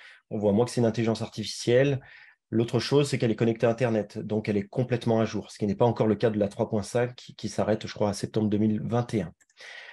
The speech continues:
Mais grosso modo, sans plus attendre, je vais remettre le prompt. C'est exactement ce que je vous ai montré tout à l'heure. Donc, imagine-toi en tant que mentor, hein, et je lui envoie. Donc là, il me répond qu'il est complètement en phase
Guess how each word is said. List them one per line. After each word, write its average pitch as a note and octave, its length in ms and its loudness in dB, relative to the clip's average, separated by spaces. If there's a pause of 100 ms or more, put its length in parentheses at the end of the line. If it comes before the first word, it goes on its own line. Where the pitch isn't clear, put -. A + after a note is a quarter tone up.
(140)
Mais C#3+ 220 6
grosso C3+ 280 2
modo, C3 280 4 (160)
sans D3+ 200 0
plus C3+ 140 -2
attendre, A#2 240 2
je G2 80 -4
vais B2 80 4
remettre A#2+ 380 2
le G#2+ 80 -8
prompt. D#3 340 2 (720)
C'est - 120 -8
exactement B2 400 0
ce - 40 -8
que D3 100 -2
je C3 120 -2
vous B2 80 0
ai - 20 2
montré A#2 280 -2
tout B2+ 160 -8
à A2+ 80 2
l'heure. A#2 180 4
Donc, A2 200 -4
imagine-toi A2 600 -2
en E3 120 2
tant D3+ 120 -4
que - 100 -16
mentor, B2 460 2
hein, C3 240 0 (640)
et D#3+ 120 -2
je C3 120 -8
lui B2+ 80 0
envoie. G#2+ 320 0 (1800)
Donc C#3+ 160 0
là, D3+ 380 10
il C3+ 100 0
me A#2+ 720 4
répond C3 380 2
qu'il G#2+ 220 -6
est G#2 400 -2
complètement B2+ 680 2
en A2+ 60 0
phase C3 480 2